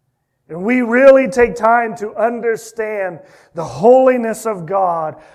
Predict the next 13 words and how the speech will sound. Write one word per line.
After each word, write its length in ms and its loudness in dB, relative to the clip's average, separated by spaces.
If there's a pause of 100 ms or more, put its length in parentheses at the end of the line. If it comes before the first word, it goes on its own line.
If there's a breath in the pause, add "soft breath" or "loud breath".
(100)
our 920 4
lives 880 -2
will 760 -8 (880)
be 140 -20
changed 760 -12
and 180 -16
different 400 -14
in 200 -14
light 320 -4
of 160 -12
who 260 -10
he 420 -18
is 720 -20